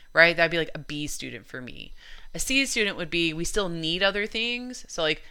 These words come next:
we also need Apoquel year round, or we still need Cytopoint year round, but they're doing better compared to what they were, um, doing when they were only on that therapy before immunotherapy.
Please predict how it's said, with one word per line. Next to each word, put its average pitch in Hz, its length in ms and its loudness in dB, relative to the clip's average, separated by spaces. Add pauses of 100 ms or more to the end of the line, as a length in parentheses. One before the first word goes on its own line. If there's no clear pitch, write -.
(120)
we 185 300 -2
also 185 360 2
need 180 160 -2
Apoquel 160 460 0
year 151 160 0
round, 139 240 0
or 143 100 -4
we 156 80 -4
still 202 220 -2
need 196 200 -4
Cytopoint 160 460 -4
year 156 140 -4
round, 175 420 -2 (400)
but 190 560 10
they're 165 300 0
doing 165 520 -4
better 156 300 6
compared 147 520 -4
to 151 80 -8
what 143 180 -2
they 147 120 -2
were, 143 520 -2 (100)
um, 139 280 -4
doing 147 340 -4
when 139 100 -8
they 139 80 -4
were - 120 -8
only 143 280 -4
on 135 120 -4
that - 140 -8
therapy 139 340 -4
before 165 380 -2
immunotherapy. 127 920 -8